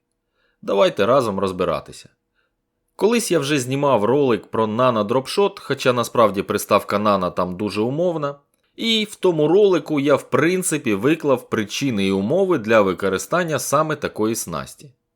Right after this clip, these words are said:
Отже, основних умови дві. Перша.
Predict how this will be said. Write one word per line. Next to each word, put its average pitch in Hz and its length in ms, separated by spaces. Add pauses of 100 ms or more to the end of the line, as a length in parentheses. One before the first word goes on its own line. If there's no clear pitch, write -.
(540)
Отже, 185 360
основних 131 640
умови 139 360
дві. 131 520 (680)
Перша. 107 540